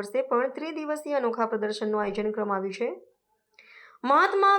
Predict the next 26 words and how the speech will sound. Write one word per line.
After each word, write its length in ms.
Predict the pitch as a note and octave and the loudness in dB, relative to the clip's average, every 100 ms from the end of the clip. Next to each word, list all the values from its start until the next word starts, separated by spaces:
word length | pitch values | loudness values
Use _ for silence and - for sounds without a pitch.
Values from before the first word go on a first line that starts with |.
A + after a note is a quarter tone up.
| F4 | 4
ગાંધીના 360 | D#4+ D#4+ D#4 D#4 | 2 2 0 0
જીવન, 340 | C#4 C4+ C#4 C#4 | 2 2 2 0
સિદ્ધાંતો 440 | A#3 B3 A#3+ A#3+ | -2 0 2 2
અને 80 | A#3+ A#3 | 2 2
આઝાદીની 420 | A#3+ D4 D#4 D4+ | 2 0 -2 -2
લડત 280 | C4 A#3 A3+ | 0 -2 -4
સાથે 260 | A3+ A3 A3 | -4 -2 -4
સંકળાયેલી 560 | G#3+ G#3+ G#3+ G#3+ A3+ A3 | -4 0 0 0 0 -4
દુર્લભ 480 | B3 C#4+ D#4+ D#4+ D#4+ | -4 -2 -2 0 0
વસ્તુઓનો 400 | C4+ B3 A#3 A3+ A3+ | 0 -2 -2 -2 -2
સંગ્રહ 340 | A3 A3 A3 | -4 -2 0
આ 80 | G#3 | -2
પ્રદર્શનમાં 640 | G#3 G3+ G#3 B3+ A3 A3+ D4 - - - _ - | -2 -6 -8 -6 -2 -4 -4 -14 -20 -20 _ 0
પ્રદર્શિત 640 | D4 E4+ F4 F#4+ F#4 F4 | 2 2 0 -2 -2 -2
કરવામાં 320 | C4 A3 G#3+ | 2 2 2
આવ્યો 200 | G#3 G#3+ - | 2 0 -2
છે. 100 | - - _ _ _ _ _ _ - - - C#4+ | -8 -10 _ _ _ _ _ _ -20 -20 -4 -2
આ 60 | |
સત્તરમા 420 | C#4+ E4+ F#4 G4 G4+ | 0 2 4 4 6
વાર્ષિક 280 | E4+ D#4+ D#4+ D#4+ | 4 2 -4 -2
પ્રદર્શનમાં 580 | C#4 C#4 C#4 C4 B3+ C4 | 2 2 0 0 0 2
ગાંધીજીને 400 | A#3+ A#3 A#3 A#3+ A#3 | 2 2 0 2 0
લગતા 240 | A3+ A3+ A3+ | 0 -2 0
પોસ્ટરો, 360 | A3 A3 A3 A3+ A3+ | -2 0 0 0 0
છાપકામ, 480 | A3+ G#3 - A3 A3 | -2 -2 0 0 0
ચિત્રો, 240 | A3 A3 | -4 2